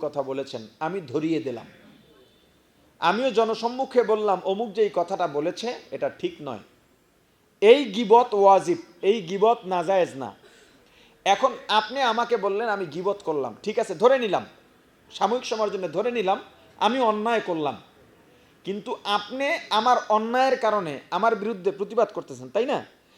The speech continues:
কিন্তু আপনি প্রতিবাদ করতে গিয়ে আমি তো একবার বলে দিয়েছি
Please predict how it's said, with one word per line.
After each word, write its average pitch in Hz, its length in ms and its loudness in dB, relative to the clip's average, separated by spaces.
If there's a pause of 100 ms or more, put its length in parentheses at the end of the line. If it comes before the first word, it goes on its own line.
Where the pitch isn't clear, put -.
(220)
কিন্তু 208 220 -2
আপনি 214 440 0
প্রতিবাদ 262 480 0
করতে 233 260 -2
গিয়ে 151 320 -6 (180)
আমি 208 220 -2
তো 254 100 2
একবার 233 480 6
বলে 240 220 4
দিয়েছি 202 400 0